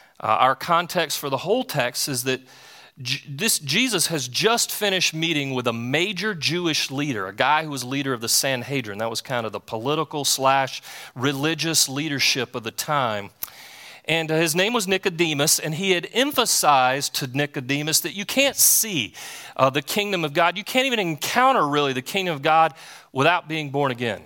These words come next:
without new birth coming from God. Now, after this major meeting with this very important person, Jesus leaves Jerusalem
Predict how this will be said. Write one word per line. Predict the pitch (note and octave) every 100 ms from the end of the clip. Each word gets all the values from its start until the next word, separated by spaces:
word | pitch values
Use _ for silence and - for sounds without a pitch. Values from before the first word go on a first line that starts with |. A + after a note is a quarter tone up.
| - _ _ _ -
without | A2+ C3 C3 A#2+
new | C3+ D3
birth | A#2+ B2+ A#2 - -
coming | - A#2 A2
from | G2+ G2+
God. | G2 G#2 G2 - - _ _ _ _ _ - - - - - _
Now, | C3+
after | D#3 A3 - F3
this | D#3 -
major | B2+ C#3 F3+ A3+ E3+ D3
meeting | C3 D#3+ D#3 A2+ G#2
with | A2
this | A2
very | B2+ F#3+ A#3
important | D3 D3 A#2+
person, | F3+ F3 - B2+
Jesus | A#2 F3 A#3 F3+ D3 C#3+ -
leaves | C3 F#3 A3+
Jerusalem | E3 E3 E3+ E3+ C#3+ B2+